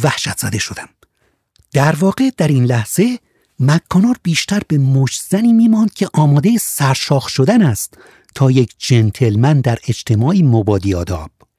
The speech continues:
چه به خاطر ماهیت ناخوشایند رفتاری بود که چتویک از خود بروز می‌داد و چه به سبب غرور جریحه‌دار شده‌اش، مکانور حالا کاملاً یک انسان دیگر به نظر می‌رسید.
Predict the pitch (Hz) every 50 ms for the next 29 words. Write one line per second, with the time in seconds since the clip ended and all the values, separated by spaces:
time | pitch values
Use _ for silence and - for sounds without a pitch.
0 | _ _ _ _ _ _ _ - - - 247 226 214 180 143 - - 135 - -
1 | 190 214 208 180 156 135 123 107 120 123 143 170 - 220 190 160 139 135 123 117
2 | - - 135 113 - - 117 107 127 160 202 208 190 143 117 120 110 107 - -
3 | 143 165 208 185 165 180 185 - - - 165 - - - - 107 98 - - -
4 | 196 - - 330 311 196 - - - 180 160 135 135 143 135 135 135 113 - 135
5 | 127 117 123 120 113 110 - _ _ _ _ _ _ _ _ _ 135 147 156 -
6 | - 240 240 196 185 160 - - 147 127 160 165 - 180 - - - 131 139 185
7 | 202 170 139 117 - 135 120 110 113 113 104 95 117 113 95 117 113 107 - -
8 | - 113 107 151 208 240 247 - - - - _ _ _ _ _ _ _ 156 175
9 | 202 - - - 214 226 254 262 240 - - 208 208 208 226 240 240 240 - _
10 | - - - - 196 190 202 202 208 220 233 247 233 220 226 220 - 190 180 180
11 | 156 - 190 202 226 220 165 147 160 139 143 170 202 190 185 147 131 117 101 107
12 | 98 104 98 92 92 92 - - - 87 80 - _